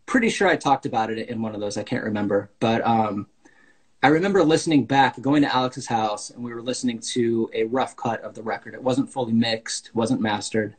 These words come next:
Um, but we listened to "Dear" or not "Dear Dead End," uh, "Waiting for the Lights to Change." And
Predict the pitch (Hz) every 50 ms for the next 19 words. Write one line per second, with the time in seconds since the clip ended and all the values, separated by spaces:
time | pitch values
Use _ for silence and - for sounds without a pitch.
0 | _ _ - _ _ _ _ _ _ _ _ _ - 113 113 110 110 107 107 113
1 | 113 - 127 139 127 131 139 139 139 151 165 156 - - 160 151 151 139 - -
2 | - - - - 147 135 135 131 131 131 131 127 127 127 127 123 123 131 131 123
3 | 131 - 139 123 113 113 117 117 110 110 - 113 107 104 - - - - - -
4 | - - - - - - 107 107 110 120 139 139 139 131 - 131 110 113 117 117
5 | 120 120 - 123 - - 110 - 101 101 - - - - _ _ _ _ _ -
6 | - _ _ _ _ _ _ _ _ - 135 135 127 127 123 123 123 123